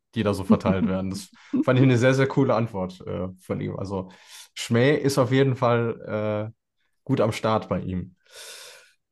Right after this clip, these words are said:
Speaker 1: Ja, dann, äh, bleibt uns jetzt zum Schluss nur noch der Ausblick auf Wiswa. So auf deiner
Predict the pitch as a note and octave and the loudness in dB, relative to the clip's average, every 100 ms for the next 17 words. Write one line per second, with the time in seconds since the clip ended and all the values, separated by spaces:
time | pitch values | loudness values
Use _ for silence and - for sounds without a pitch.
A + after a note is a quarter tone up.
0 | _ _ _ - F3+ D3+ G2+ - _ C#3 | _ _ _ 2 4 4 0 -6 _ 4
1 | D#3 D#3 D3+ C#3+ C#3+ D#3 D#3 D#3+ - D#3+ | 6 6 4 6 4 2 0 -2 -2 -2
2 | D#3 F3 F3+ D#3+ D#3+ D#3 C3+ C#3+ E3 - | 0 0 2 2 2 0 -2 -2 -4 -2
3 | D#3 D#3+ - - C3+ C3 - - - - | -2 -2 -6 -6 -2 -2 -6 -16 -18 -20
4 | _ _ - G#2 A2 G#2+ - F2 - - | _ _ -10 -2 -2 -2 -4 -6 -6 -10
5 | G#2+ _ _ _ _ _ _ _ _ _ | -14 _ _ _ _ _ _ _ _ _
6 | _ _ _ _ _ _ _ _ _ _ | _ _ _ _ _ _ _ _ _ _
7 | - B2+ C3 C3+ C3 B2+ - _ _ _ | -14 -2 2 4 2 -2 -12 _ _ _
8 | _ - - - C3 B2+ B2+ A#2+ | _ -16 -6 0 2 4 2 -2